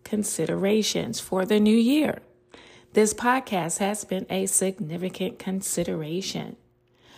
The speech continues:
I have been contemplating a revision of the current format, which has not been so structured. It hasn't been. Not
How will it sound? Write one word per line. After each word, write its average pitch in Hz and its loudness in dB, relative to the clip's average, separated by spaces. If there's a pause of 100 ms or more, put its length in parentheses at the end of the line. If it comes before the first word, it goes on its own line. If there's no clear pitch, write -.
(260)
I 165 0
have 185 -2
been 190 -2
contemplating 220 0
a 196 -2
revision 185 -2
of 196 -2
the 208 -4
current - -8
format, 277 0 (380)
which 226 4
has 226 0
not 302 0
been 202 4
so 247 2 (400)
structured. - -2
It 226 4
hasn't 240 0
been. - -8 (320)
Not 240 2